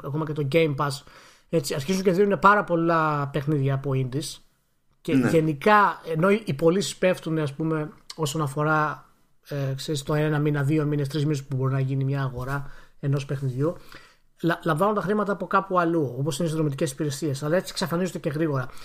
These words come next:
Speaker 1: Είναι, είναι μια περίεργη ισορροπία των indies. Και σκάει τώρα το Apple Arcade, το οποίο θα προσφέρει κάποια παιχνίδια τα οποία θα είναι αποκλειστικά, αλλά κατά πόσο θα επηρεάσει αυτή τη σκηνή, πιστεύεις;
Speaker 2: Ε, ε, λοιπόν, τώρα αυτό θέλει,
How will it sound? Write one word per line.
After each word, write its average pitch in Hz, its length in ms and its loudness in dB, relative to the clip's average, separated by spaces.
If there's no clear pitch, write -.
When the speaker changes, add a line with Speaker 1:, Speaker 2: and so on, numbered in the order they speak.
Speaker 1:
Είναι, 220 280 2
είναι 208 180 -2
μια 220 140 0
περίεργη 220 240 -2
ισορροπία 147 480 0
των 131 180 -2
indies. 113 400 -10
Και 160 100 -6
σκάει 233 300 4
τώρα 220 180 2
το 190 220 2
Apple 170 200 2
Arcade, 147 320 0
το - 80 -4
οποίο 247 200 -2
θα 214 140 2
προσφέρει 220 340 0
κάποια 208 300 2
παιχνίδια 170 240 0
τα 180 80 0
οποία 175 140 0
θα 165 60 0
είναι 180 100 2
αποκλειστικά, 139 760 -2
αλλά 175 180 2
κατά 175 260 0
πόσο 247 340 -2
θα 190 320 0
επηρεάσει 160 680 0
αυτή 135 160 -4
τη 135 80 0
σκηνή, 131 460 -4
πιστεύεις; 117 720 -12
Speaker 2:
Ε, 143 360 4
ε, 127 240 -2
λοιπόν, 139 400 0
τώρα 135 180 4
αυτό 139 180 -2
θέλει, 139 600 2